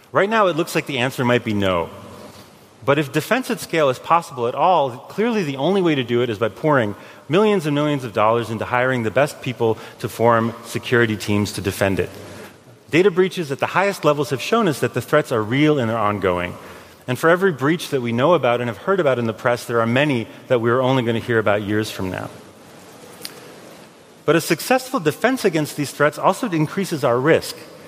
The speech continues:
If you pile up enough treasure behind the walls, then you're gonna eventually attract somebody who is good enough to climb those walls and get at it.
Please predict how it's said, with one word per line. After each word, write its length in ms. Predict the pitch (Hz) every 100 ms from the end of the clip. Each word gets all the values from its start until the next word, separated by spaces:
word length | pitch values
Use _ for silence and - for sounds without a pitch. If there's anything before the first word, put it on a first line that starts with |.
| - - -
If 100 | 143
you 80 | 165
pile 340 | 143 - 220 226
up 140 | 196
enough 260 | 170 160 -
treasure 440 | - 165 147 123
behind 520 | 110 117 127 139 131
the 60 | 110
walls, 640 | 101 135 139 101 104 104
then 160 | 107 120
you're 100 | 123
gonna 300 | 143 135 131
eventually 480 | 110 156 - 135 110
attract 380 | - 135 170
somebody 440 | - 117 107 107 107 - -
who 300 | 123 127 117 -
is 180 | 120 107
good 220 | 135 151
enough 240 | 123 113
to 80 | -
climb 340 | - 120 160
those 220 | 120 104 104
walls 240 | 104 110
and 120 | 113
get 140 | 113 117
at 220 | 143
it. 100 | 98